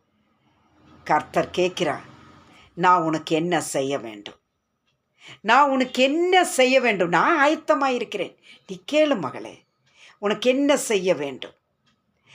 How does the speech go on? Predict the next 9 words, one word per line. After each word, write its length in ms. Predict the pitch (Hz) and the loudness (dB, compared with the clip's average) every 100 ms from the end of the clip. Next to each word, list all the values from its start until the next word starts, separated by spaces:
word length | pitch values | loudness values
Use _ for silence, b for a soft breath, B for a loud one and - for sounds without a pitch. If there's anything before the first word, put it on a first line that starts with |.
| B - | B -2
ஏசாயாவின் 680 | 180 196 214 196 185 190 170 | 2 2 2 4 4 2 -2
புஸ்தகம் 400 | 196 - 233 226 | -4 -2 0 2
அறுபத்தி 400 | 214 240 254 220 | 2 0 0 -2
மூன்றாம் 420 | 220 277 285 233 | -2 2 2 2
அதிகாரம் 540 | 208 208 208 196 165 B B - | 0 2 4 4 0 B B -6
முன் 360 | 214 294 285 208 | 0 0 -2 0
பதிமூன்றாவது 680 | 208 247 302 311 302 226 | 2 4 2 4 4 4
வசனத்தில், 720 | 208 208 240 233 208 147 208 - B B B B B - | 2 0 -2 0 0 -2 -4 -12 B B B B B -4
"ஒருவனே 560 | 233 294 320 339 359 | 0 4 4 6 6